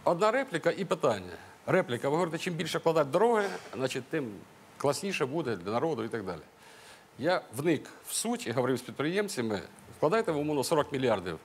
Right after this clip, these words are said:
дороги. Я запитав, скільки йде, який відсоток йде на зарплату людям? Я був шокований. Ви знаєте, скільки? Два. Два відсотка тільки йде на зарплату. Все решта йде оці лізинги, перепродажі і так далі, і так далі.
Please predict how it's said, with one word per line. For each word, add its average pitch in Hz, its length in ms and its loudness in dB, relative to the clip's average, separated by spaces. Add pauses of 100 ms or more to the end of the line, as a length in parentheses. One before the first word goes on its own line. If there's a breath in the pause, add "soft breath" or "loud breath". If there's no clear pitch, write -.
(180)
дороги. 101 320 0 (520 loud breath)
Я 123 100 -2
запитав, 131 260 2
скільки 247 320 -2
йде, 131 380 2 (300)
який 139 260 2
відсоток 156 440 2 (180)
йде 151 240 4
на 170 120 6
зарплату 147 540 2
людям? 98 440 -2 (1400)
Я 117 60 -8
був 127 140 -2
шокований. 87 560 2 (100)
Ви 123 100 2
знаєте, 226 260 2
скільки? - 240 -8 (800)
Два. 101 360 4 (840)
Два 160 280 6
відсотка 175 560 2
тільки 170 260 0
йде 147 180 4
на 233 120 2
зарплату. 165 500 2
Все 202 220 4
решта 254 320 4
йде 156 160 4
оці 170 260 4
лізинги, 165 500 6
перепродажі 170 760 4
і 180 40 0
так 156 180 2
далі, 202 180 2
і - 20 4
так 196 180 0
далі. 117 240 4